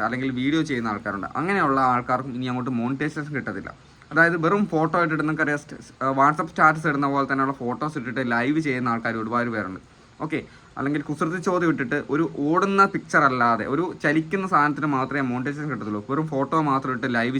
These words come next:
ചെയ്യുക, അല്ലെങ്കിൽ ഫോട്ടോ മാത്രം ഇട്ട് ഷോർട്ട് വീഡിയോസ് ഇടുക, WhatsApp സ്റ്റാറ്റസ് ഇടുന്ന പോലെ തന്നെ ഇടുക.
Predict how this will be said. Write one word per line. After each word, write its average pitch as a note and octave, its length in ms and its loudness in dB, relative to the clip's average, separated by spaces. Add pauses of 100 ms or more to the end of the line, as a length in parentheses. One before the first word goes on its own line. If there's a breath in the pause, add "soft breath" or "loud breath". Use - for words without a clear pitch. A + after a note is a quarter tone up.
ചെയ്യുക, A#2 180 0 (340 loud breath)
അല്ലെങ്കിൽ D#3 260 -2
ഫോട്ടോ C#3 220 0 (100)
മാത്രം C#3 260 2
ഇട്ട് C3 180 0
ഷോർട്ട് B2+ 260 0
വീഡിയോസ് D3+ 280 0
ഇടുക, A#2 160 2 (340 loud breath)
WhatsApp C#3+ 300 2
സ്റ്റാറ്റസ് D#3+ 360 2
ഇടുന്ന C3+ 180 0
പോലെ C3 120 0
തന്നെ A#2+ 160 -2
ഇടുക. A2 200 -2